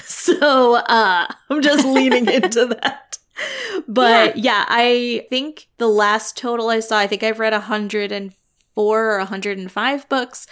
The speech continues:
Speaker 1: I don't know how many are nonfiction, but I do know that the vast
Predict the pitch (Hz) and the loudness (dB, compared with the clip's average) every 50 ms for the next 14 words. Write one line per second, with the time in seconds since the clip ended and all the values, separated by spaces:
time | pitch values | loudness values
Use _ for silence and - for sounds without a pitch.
0 | - - - - - - 220 226 220 214 202 - - _ _ _ _ - 269 285 | -20 -20 -20 -10 -4 0 2 4 4 4 4 2 -2 _ _ _ _ -4 -2 -2
1 | 311 392 381 427 427 392 427 415 381 381 359 359 330 330 302 269 262 247 247 247 | 0 0 0 0 2 2 2 2 2 0 0 0 0 -2 -2 0 0 -2 -2 -2
2 | - 254 226 - 247 220 202 202 208 208 190 - 233 247 247 247 233 220 214 220 | -2 -4 -2 0 -2 -2 0 0 0 0 0 -2 -4 -2 0 2 2 2 2 0
3 | 214 - 196 190 185 190 - _ _ _ _ _ 180 175 175 180 185 233 208 196 | -2 -2 -4 -4 -6 -8 -10 _ _ _ _ _ -18 -18 -16 -6 -2 -2 0 0
4 | 196 202 202 - - - - | -2 -2 -6 -8 -8 -8 -10